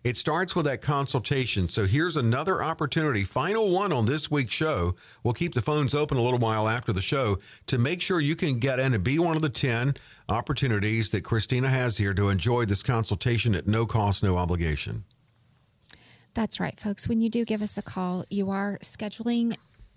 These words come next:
Speaker 2: a review with us, either a first review or this could end up being a second opinion review,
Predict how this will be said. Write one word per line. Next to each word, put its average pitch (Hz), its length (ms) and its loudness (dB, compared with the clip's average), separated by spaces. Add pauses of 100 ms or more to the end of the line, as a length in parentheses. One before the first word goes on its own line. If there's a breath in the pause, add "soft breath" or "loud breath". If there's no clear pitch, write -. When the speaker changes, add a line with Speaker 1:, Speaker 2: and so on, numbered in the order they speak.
(180)
Speaker 2:
a 202 240 -2
review 202 460 -2
with 175 220 -6
us, 165 340 -6
either 185 400 -4
a 175 140 -6
first - 340 -6
review 208 460 -4
or 180 180 -2
this 196 240 -4
could - 240 -6
end 180 140 -2
up - 80 -6
being 196 200 0
a 185 60 -2
second 190 280 -6
opinion 220 360 0
review, 175 400 -4